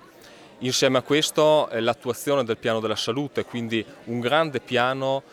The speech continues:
che consenta di fare del Trentino un laboratorio sulla qualità della vita, la prevenzione,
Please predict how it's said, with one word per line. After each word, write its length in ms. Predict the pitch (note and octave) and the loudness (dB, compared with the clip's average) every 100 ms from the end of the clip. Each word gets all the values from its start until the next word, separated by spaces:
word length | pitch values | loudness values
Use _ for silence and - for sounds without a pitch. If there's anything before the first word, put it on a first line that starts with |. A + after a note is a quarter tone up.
| - - | -20 -20
che 360 | - B2+ B2+ C3+ | -4 0 2 0
consenta 920 | - B2+ B2 - D#3 C#3+ A2 G2+ F#2+ F2 _ _ A2+ | -4 -4 -4 -4 -2 -2 -4 -4 -4 -6 _ _ -12
di 160 | A#2 | -10
fare 340 | A#2 - C#3+ C#3+ | -6 0 0 0
del 160 | A#2+ | -4
Trentino 440 | A2 A2+ A2 E3+ D3+ | -4 -8 -8 -8 -4
un 60 | |
laboratorio 800 | A2+ G#2+ A2+ G#2+ E3+ E3+ G#2 F#2 | -4 -4 -6 -4 -2 -2 -2 -6
sulla 280 | F2+ - G#2 | -6 -6 -6
qualità 420 | - G#2+ G2+ A#2 | -4 -4 -2 -4
della 220 | G#2 G2+ | -2 -4
vita, 460 | G2 C#3+ - G#2 F#2+ - - - | -4 -8 -6 -4 -4 -8 -20 -6
la 220 | G#2+ G#2+ | -2 0
prevenzione, 840 | - G#2+ G#2 - C3+ C3+ A2 G2 | 0 -2 -4 -2 0 2 0 -8